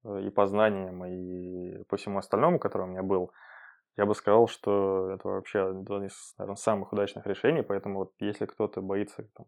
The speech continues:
чем-то рисковать и так далее, естественно, зависит от ваших целей. Если у вас напереди стоит там,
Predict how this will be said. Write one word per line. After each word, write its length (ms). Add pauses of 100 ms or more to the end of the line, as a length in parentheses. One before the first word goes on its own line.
чем-то 320
рисковать 460
и 40
так 100
далее, 420
естественно, 360
зависит 260
от 100
ваших 240
целей. 300
Если 280
у 40
вас 220 (880)
напереди 460
стоит 380
там, 240